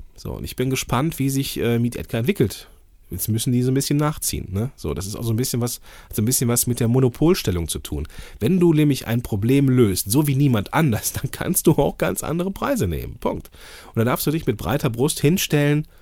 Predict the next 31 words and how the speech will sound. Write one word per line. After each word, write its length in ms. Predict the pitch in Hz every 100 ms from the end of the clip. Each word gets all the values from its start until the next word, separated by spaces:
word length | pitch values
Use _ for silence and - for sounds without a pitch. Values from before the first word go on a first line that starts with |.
| - -
und 240 | 113 139
auch 340 | - 101 117 - -
entsprechendes 680 | 143 - 87 95 98 -
Geld 280 | 80 82 -
nehmen. 400 | 127 151 92 80 - - - - -
Und 120 | 98
wenn, 180 | 110 98
wenn 60 |
die, 100 | 117
die, 280 | 85 104 101 - -
die, 280 | 101 92
die 140 | 82 98
Leute 280 | 92 101 87
schlucken 440 | - 131 185 180
bei 80 | 156
dem 100 | 151
Preis, 380 | - 139 156 - - - -
dann 120 | 147
ist 160 | 175
das 140 | 120 -
so. 240 | 87 117 - - - - - -
Ähm, 480 | 110 113 120 123 127 _ - -
aber 400 | 104 113 143 156 151
wenn 140 | 120
du 260 | 123 117 104
sicher 360 | 104 156 - 151
bist, 360 | 143 151 -
dass 320 | - 107 - - -
du 200 | 139 190
als 240 | 113 -
einziger 720 | - 127 175 - 123 107 87